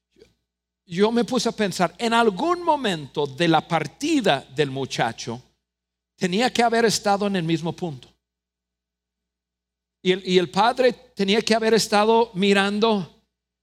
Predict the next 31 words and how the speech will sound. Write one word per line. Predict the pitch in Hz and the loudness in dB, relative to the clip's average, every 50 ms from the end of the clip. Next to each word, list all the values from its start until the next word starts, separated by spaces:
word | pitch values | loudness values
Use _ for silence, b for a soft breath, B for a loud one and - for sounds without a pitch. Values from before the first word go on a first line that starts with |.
| _ _ | _ _
pero | - 185 185 190 185 - | -6 -6 -4 -4 -2 0
ahora | 170 165 175 185 208 220 240 247 240 220 180 - - _ _ _ | 0 2 2 4 2 4 4 4 4 2 0 -4 -10 _ _ _
su | - - 175 | -6 -2 0
hijo | 185 180 - 202 | 0 0 0 -2
estaba | 180 - - 196 190 190 190 | -2 -2 -2 -2 -2 -2 -2
de | 175 175 160 | -2 -2 -2
espalda | 147 - - - 185 190 214 214 214 220 208 - - - _ | -2 -4 -2 0 0 2 2 2 2 0 -2 -4 -6 -14 _
yéndose. | 117 131 165 165 156 143 113 110 - - - 98 87 - _ _ _ _ _ _ _ _ _ _ _ _ _ | -8 -6 -4 -4 -4 -6 -8 -10 -10 -10 -12 -14 -16 -18 _ _ _ _ _ _ _ _ _ _ _ _ _
Me | 190 | -4
hago | 220 226 240 | -2 0 2
la | 233 220 | 2 2
pregunta, | - 233 233 220 233 208 - 202 - | 2 0 0 0 0 0 -2 -2 -2
¿y | 214 - | -2 -2
por | - 208 214 208 | 0 -2 0 0
qué | 233 | -2
no | 240 254 254 | -2 -2 -2
se | - - 233 | 0 0 0
fue | - 226 214 | 0 -2 -4
corriendo | - 214 214 202 196 202 208 208 202 214 | -2 -2 -2 0 0 0 0 0 0 -2
a | 190 | -2
detenerlo? | 180 180 170 - 175 170 202 196 185 170 117 - - _ _ _ _ _ _ _ _ _ _ _ _ _ _ _ _ _ _ _ _ _ _ _ _ _ _ _ _ _ _ _ _ _ _ _ _ _ _ _ _ _ _ _ _ _ _ _ _ _ _ _ _ _ _ _ _ _ _ _ _ _ _ _ _ _ _ _ _ _ _ _ _ _ _ _ _ _ _ | -2 -2 -4 -4 -2 -2 0 0 0 -2 -4 -8 -14 _ _ _ _ _ _ _ _ _ _ _ _ _ _ _ _ _ _ _ _ _ _ _ _ _ _ _ _ _ _ _ _ _ _ _ _ _ _ _ _ _ _ _ _ _ _ _ _ _ _ _ _ _ _ _ _ _ _ _ _ _ _ _ _ _ _ _ _ _ _ _ _ _ _ _ _ _ _
¿Por | - 190 180 | -4 -4 -2
qué? | 185 - 226 240 247 233 - - _ _ _ _ _ | 2 2 2 2 2 -2 -10 -16 _ _ _ _ _
Porque | - 185 170 - 190 180 | -6 -6 -2 0 -2 -2
estaba | - - - 190 180 185 180 | -2 0 0 0 0 0 -2
de | 190 | -2
espalda, | 190 180 - - - 220 208 196 180 156 127 - | -2 -2 -2 -4 -2 0 2 2 2 0 -2 -4
no | 156 156 175 175 | -4 -2 -2 0
había | 175 175 190 190 196 | 0 0 0 0 0
una | 190 175 151 | 0 -2 -2
relación. | 143 143 135 131 127 - - 180 156 113 110 | -2 -2 -2 -4 -4 -6 -8 -10 -12 -14 -16